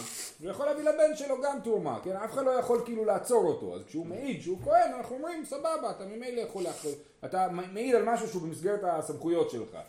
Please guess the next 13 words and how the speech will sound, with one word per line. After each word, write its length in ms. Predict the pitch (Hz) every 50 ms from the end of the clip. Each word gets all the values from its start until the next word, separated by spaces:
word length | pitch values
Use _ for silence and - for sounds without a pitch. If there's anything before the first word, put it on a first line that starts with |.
| - - - 123 123 113 107
אבל 300 | 87 90 139 175 180 156 -
להשיאו 360 | - 117 - 127 147 160 190
אישה 440 | 202 196 - 370 349 320 247 185 160
זה 240 | 143 131 127 127 127
נוגע 320 | 127 120 120 127 151 156
לאנשים 380 | 165 175 175 180 180 - 208 214
אחרים, 480 | 196 - 233 240 254 269 269 233 180 143
וזה 220 | 135 127 131 160
לא 80 | 180 208
במסגרת 460 | 220 233 196 170 175 180 175 160 151
הסמכויות 460 | 143 - 151 139 127 147 139 123 113
של 140 | - 117 107
האבא, 300 | 107 123 160 196 247 247